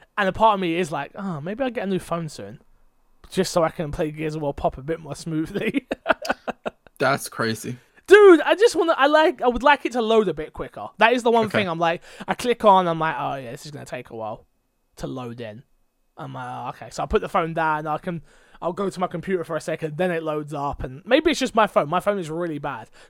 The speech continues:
Speaker 1: Cracked screen and everything, look. It's not very
Speaker 2: I
Speaker 1: good.
Speaker 2: can, I have you beat. Where's my phone?
Speaker 1: Is your phone destroyed? Yeah, but to be fair, I heard you drop your scroll.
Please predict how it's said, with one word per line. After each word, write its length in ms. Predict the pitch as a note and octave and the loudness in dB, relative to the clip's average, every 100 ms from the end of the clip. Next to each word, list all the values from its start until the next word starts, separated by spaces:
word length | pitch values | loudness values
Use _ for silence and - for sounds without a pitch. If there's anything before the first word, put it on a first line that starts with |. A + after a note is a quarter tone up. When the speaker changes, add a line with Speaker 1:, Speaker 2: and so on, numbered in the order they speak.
| - | 0
Speaker 1:
Cracked 280 | G3+ - | 0 0
screen 320 | - - F3+ E3+ | -8 -4 -4 -4
and 80 | D#3 | -8
everything, 400 | C3 B2 A2+ A#2+ | -12 -16 -18 -16
look. 260 | A2+ - _ _ _ _ _ _ _ _ _ _ _ _ _ _ _ _ _ | -18 -20 _ _ _ _ _ _ _ _ _ _ _ _ _ _ _ _ _
It's 100 | _ | _
not 140 | B2+ C#3+ | -20 -18
very 120 | G#2 | -14
Speaker 2:
I 60 | C#3 | -10
Speaker 1:
good. 160 | - | -10
Speaker 2:
can, 80 | - | -6
I 40 | B2 | -4
have 160 | A#2+ | -4
you 80 | - | -8
beat. 220 | A2 G#2 - | -16 -16 -12
Where's 180 | A2+ - | -14 -14
my 80 | B2 | -20
phone? 240 | - B2 - - - | -16 -18 -18 -20 -16
Speaker 1:
Is 100 | C3+ | -10
your 80 | |
phone 160 | C3+ C#3 | -8 -8
destroyed? 500 | B2+ - C3 C#3 D3+ - _ _ _ _ | -10 -12 -8 -6 -8 -14 _ _ _ _
Yeah, 80 | C4 | -8
but 100 | C#4 | -8
to 140 | B3+ C4 | -8 -10
be 200 | D#4 D4+ | -6 -2
fair, 160 | D4+ | 0
I 100 | F#3+ | 2
heard 160 | G#3 A3 | 0 -4
you 60 | G3+ | -4
drop 160 | A#3 | -4
your 80 | G3 | -4
scroll. 320 | - G#3 G3+ | -6 -6 -6